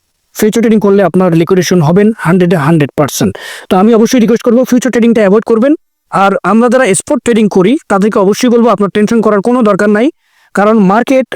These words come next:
যখনই প্রতিবার এরকম বড় বড় ক্র্যাশ করে, সেটা হোক আপনার এই যে স্টক মার্কেট বলেন, বড় বড় ক্র্যাশের পর মার্কেট কিন্তু হিউজ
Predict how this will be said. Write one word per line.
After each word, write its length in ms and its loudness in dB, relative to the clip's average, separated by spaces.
যখনই 360 0
প্রতিবার 500 0
এরকম 200 0
বড় 180 2
বড় 200 2
ক্র্যাশ 240 0
করে, 180 2
সেটা 220 0
হোক 120 0
আপনার 300 0
এই 100 2
যে 60 2
স্টক 220 -2
মার্কেট 300 0
বলেন, 140 0
বড় 160 2
বড় 160 4
ক্র্যাশের 340 0
পর 80 0
মার্কেট 200 -2
কিন্তু 180 2
হিউজ 200 0